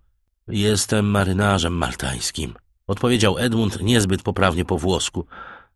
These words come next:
„Wracaliśmy właśnie z Syrakus z ładunkiem wina i panoliny.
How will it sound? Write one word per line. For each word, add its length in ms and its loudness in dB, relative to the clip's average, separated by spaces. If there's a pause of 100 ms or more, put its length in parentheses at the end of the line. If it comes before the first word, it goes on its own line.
(120)
„Wracaliśmy 760 2
właśnie 520 -2
z 100 -4
Syrakus 640 0
z 120 -2
ładunkiem 560 0
wina 360 0
i 100 2
panoliny. 640 -2